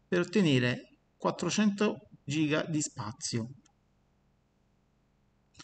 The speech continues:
La prima cosa che andrete a fare è quella di collegarvi a Mega N Z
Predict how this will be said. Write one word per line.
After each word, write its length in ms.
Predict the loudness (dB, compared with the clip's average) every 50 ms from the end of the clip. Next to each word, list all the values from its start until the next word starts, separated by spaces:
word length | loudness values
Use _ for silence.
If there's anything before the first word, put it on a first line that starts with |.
| _ -20 -20 -20 -20 -20 -20 -20 -20 -20 _ 2
La 120 | 4 4 6
prima 240 | 6 6 6 6 6
cosa 440 | 6 6 6 6 6 4 2 0
che 100 | 0 2
andrete 340 | 0 2 2 2 2 2 4
a 80 | 2 2
fare 680 | 2 0 0 0 2 2 0 0 0 -2 -2 -8 _ _
è 140 | -6 -4 -2
quella 300 | 2 4 4 6 6 4
di 320 | 4 4 4 2 2 2 0
collegarvi 760 | -2 0 2 2 4 4 6 6 6 6 6 6 4 2 2
a 80 | 2 2
Mega 400 | 2 2 2 2 2 0 0 2
N 200 | 2 2 0 0
Z 80 | 0